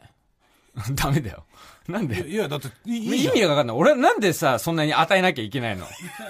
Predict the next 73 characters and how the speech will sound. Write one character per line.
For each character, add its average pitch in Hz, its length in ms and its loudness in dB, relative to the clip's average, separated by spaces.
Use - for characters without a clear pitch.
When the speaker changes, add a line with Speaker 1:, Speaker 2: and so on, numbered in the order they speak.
Speaker 1:
<laughs> - 600 -18
ネ 190 180 2
タ 302 220 6
も 285 160 4
書 302 100 4
い 233 140 2
て、 110 440 -2
い 202 120 -6
ろ 233 100 4
い - 40 8
ろ 220 40 4
ス - 120 -2
ケ 262 140 2
ジ 254 100 4
ュ - 20 4
ー - 40 4
ル 220 60 2
の 156 40 4
連 147 160 2
絡 190 160 0
と 185 100 -8
か 170 80 -4
も 139 60 -4
返 135 180 2
し - 80 -8
て、 95 380 -6
Speaker 2:
う - 20 -14
ん。 90 200 -16
Speaker 1:
ス - 200 -2
マ 285 100 8
ホ 302 100 8
ま 285 120 6
で - 80 4
あ 147 80 4
げ 147 80 2
な 151 100 2
き 127 80 -6
ゃ - 20 -2
い 107 40 -6
け 143 100 2
な 135 60 4
い 113 40 0
の、 98 80 -2
お - 20 -4
前 110 240 2
に。 98 100 -4
Speaker 2:
い 92 40 -10
や、 127 140 -8
別 127 140 -6
に 131 60 -10
だ 123 40 -8
か 110 80 -8
ら - 20 -12
そ - 160 -8
れ 302 100 0
は 320 220 0
あ 202 40 4
げ 349 120 0
な 415 140 -4
き 202 100 -4
ゃ 143 40 -2
い 135 60 -6
け 131 100 -8
な 131 60 -4
い 139 40 -4
っ 113 40 -6
て 113 200 -14
ん - 20 -8
じ 101 80 -12
ゃ - 20 -16
な 92 100 -16
く - 80 -20
て、 110 340 -10